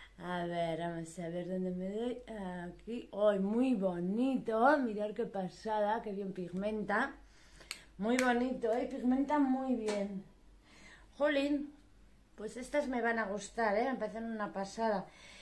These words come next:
Y esta otra es mate. Y esta es la, la, la, la, la, la, la, la cero cuatro. A ver. Que pigmenta mucho menos, pero ya sabéis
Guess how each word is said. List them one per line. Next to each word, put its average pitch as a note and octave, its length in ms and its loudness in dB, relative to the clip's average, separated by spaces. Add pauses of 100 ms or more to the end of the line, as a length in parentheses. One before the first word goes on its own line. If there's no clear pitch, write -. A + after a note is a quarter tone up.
(160)
Y A3 80 -4
esta B3+ 300 0
otra A#3+ 180 -2
es A3+ 120 -4
mate. C4+ 640 2 (1600)
Y G#3+ 100 -4
esta B3+ 360 -2
es A#3+ 100 -4
la, C#4 360 4
la, C4 200 2
la, A#3+ 240 2
la, A#3+ 260 2
la, A3 220 0
la, B3+ 260 2
la, C#4 380 4
la C#4+ 220 2
cero B3+ 360 0
cuatro. G3 520 2 (2000)
A F3 240 -6
ver. A3 420 0 (2000)
Que G3+ 80 -4
pigmenta G#3 500 0
mucho A#3 300 0
menos, B3 200 2
pero B3 140 -2
ya B3+ 100 4
sabéis C#4+ 440 0